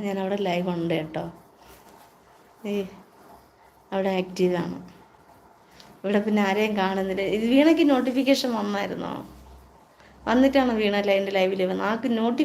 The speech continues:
പോകുന്നില്ല എന്ന് പറയുന്നു. അല്ല, അല്ല, പിന്നെ എനിക്ക് നിവൃത്തിയില്ല. പിന്നെ എന്ത് ചെയ്യണമെന്ന് പറ. വർത്താനം പറയാൻ വേണ്ടി ഒന്നും ശരിയാവില്ല. ഇന്നത്തെ ദിവസം ശരിയല്ല. ഇന്ന് രണ്ട്,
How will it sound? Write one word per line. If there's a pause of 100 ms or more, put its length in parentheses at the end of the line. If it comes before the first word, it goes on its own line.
(120)
പോകുന്നില്ല
എന്ന്
പറയുന്നു. (1120)
അല്ല, (720)
അല്ല,
പിന്നെ
എനിക്ക്
നിവൃത്തിയില്ല. (120)
പിന്നെ
എന്ത്
ചെയ്യണമെന്ന്
പറ. (720)
വർത്താനം
പറയാൻ
വേണ്ടി
ഒന്നും
ശരിയാവില്ല.
ഇന്നത്തെ
ദിവസം (100)
ശരിയല്ല. (460)
ഇന്ന് (100)
രണ്ട്,